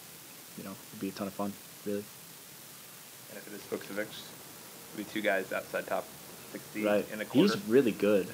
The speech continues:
Speaker 2: He's
Speaker 1: I
Speaker 2: good.
Speaker 1: mean, geez, he's so balanced and hits the crud out of the ball. Um,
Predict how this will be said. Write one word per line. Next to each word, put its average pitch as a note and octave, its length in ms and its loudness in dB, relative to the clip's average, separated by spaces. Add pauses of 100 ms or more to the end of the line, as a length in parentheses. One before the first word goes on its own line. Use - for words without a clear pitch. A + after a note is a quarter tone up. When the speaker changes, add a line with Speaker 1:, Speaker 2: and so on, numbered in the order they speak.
Speaker 2:
He's B2 120 -4
Speaker 1:
I - 60 -6
Speaker 2:
good. G#2 80 2
Speaker 1:
mean, G2 240 2
geez, G2+ 440 2 (300)
he's A2+ 460 0 (720)
so G#2+ 340 2 (160)
balanced G2 540 2
and - 280 -4 (140)
hits G#2+ 220 0
the - 100 -4
crud - 380 -2
out G2+ 80 4
of G2 80 0
the F#2+ 60 -2
ball. F#2+ 260 0 (280)
Um, F#2 460 -2